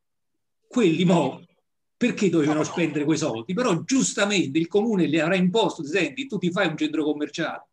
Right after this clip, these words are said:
e pensa pure a dare qualcosa alla collettività. Dai, cioè non si può soltanto prendere. È un'amministrazione saggia, questi limiti deve saperli mettere. Non è possibile fare diversamente.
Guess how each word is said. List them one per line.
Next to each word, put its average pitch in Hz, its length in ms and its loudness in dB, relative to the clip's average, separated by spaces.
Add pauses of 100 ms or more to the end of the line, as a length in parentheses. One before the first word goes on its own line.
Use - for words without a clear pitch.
(120)
e 254 380 -6
pensa 240 380 -4
pure 233 180 -4
a 220 60 -6
dare 208 240 -4
qualcosa 196 380 -4
alla 190 120 -2
collettività. 180 880 -2 (420)
Dai, 226 360 -10 (440)
cioè 220 300 -4
non 220 240 -4
si 202 180 -4
può 190 400 2 (320)
soltanto 151 800 -2
prendere. 123 640 -4 (260)
È - 100 -6
un'amministrazione 202 1000 -2
saggia, 131 560 -4
questi 202 340 -4
limiti 123 540 -4 (260)
deve 196 540 0
saperli 180 600 -2
mettere. 180 600 -4 (800)
Non 247 180 2
è 233 120 0
possibile 170 680 0
fare 160 220 0
diversamente. 151 880 -4